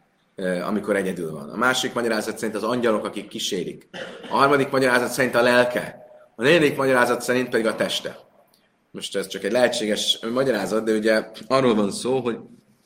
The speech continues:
az ember mindig, ö, amikor, ö, ö, más emberek társaságában van, akkor visszatartja magát a vétektől, mert, ö, nem akarja, hogy mások rosszat gondoljanak róla.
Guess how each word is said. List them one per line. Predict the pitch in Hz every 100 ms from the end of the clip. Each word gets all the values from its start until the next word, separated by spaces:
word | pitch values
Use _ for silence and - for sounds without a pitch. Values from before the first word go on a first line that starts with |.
| _ _ _ _ _ - - -
az | 98 135
ember | 160 135
mindig, | 160 160 127 - -
ö, | 123 117 107
amikor, | 113 107 117 101 95 - -
ö, | 110 101 101 - - -
ö, | 107 98 98 - -
más | 120 135 -
emberek | 120 113 101 104
társaságában | 135 139 - 127 113 107 98 95 92
van, | 107 131 127
akkor | - 117 110 107 - _ _ _ _ _ _ _ _ - - - - _
visszatartja | 143 147 - 113 104 110
magát | 113 107 95
a | 92
vétektől, | 107 123 131 - 131
mert, | 123 117 113 127
ö, | 117 113 117 - - 98 101
nem | 123 117 104
akarja, | - 104 107
hogy | 104
mások | 101 92 107
rosszat | 107 95 107 104
gondoljanak | 113 107 95 87
róla. | 95 80 85